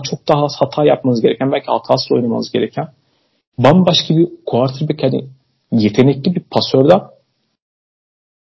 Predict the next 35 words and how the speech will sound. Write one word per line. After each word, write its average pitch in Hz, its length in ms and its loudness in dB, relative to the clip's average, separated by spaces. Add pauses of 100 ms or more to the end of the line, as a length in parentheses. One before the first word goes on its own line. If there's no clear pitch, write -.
(340)
kusursuz 165 440 2
bir 175 80 0
quarterback'e 143 600 0
evrilmeyi 127 480 2
başaran 107 460 2
bir 113 60 2
oyuncu 110 260 2
haline 113 200 0
geldi. 170 340 0
Geçen 202 260 4
sezon 202 400 -4
playoff'ta 160 320 0
Superman'i 143 400 0
oynadı. - 240 -4 (600)
Bu 156 60 4
sezon, 202 440 2 (100)
sezon 151 280 2
içerisinde 160 320 -2
çok - 200 -6
dalgalı 160 320 2
geçtiler 135 300 2
ama 202 220 -4 (200)
playoff'ta 190 320 2
Superman 156 600 0
gibi 113 120 -2
oynadı 113 280 -4
gene. - 120 -10 (200)
Yani - 140 -4 (340)
geçen 165 260 2
sezondan 185 320 0
sonra 165 180 -2
bu 135 60 -4
sezonki 160 280 -4
takım 156 280 0 (540)
yani 123 260 0